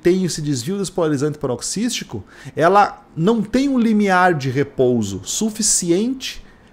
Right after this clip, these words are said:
para entrar na fase de repouso. Então as células ficam sempre muito sensíveis a se autoestimular. Qualquer estímulo externo do sistema nervoso central, um disparo de uma arma de fogo, uma luz muito forte, um barulho estridente,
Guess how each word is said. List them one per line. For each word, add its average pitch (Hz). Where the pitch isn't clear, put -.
para 208
entrar 214
na 185
fase 123
de 113
repouso. 110
Então 143
as 226
células 240
ficam 233
sempre 269
muito 254
sensíveis 240
a 226
se 233
autoestimular. 220
Qualquer 220
estímulo 277
externo 214
do 139
sistema 165
nervoso 143
central, 160
um 165
disparo 196
de 165
uma 160
arma 151
de 123
fogo, 160
uma 135
luz 170
muito 143
forte, 147
um 160
barulho 170
estridente, 147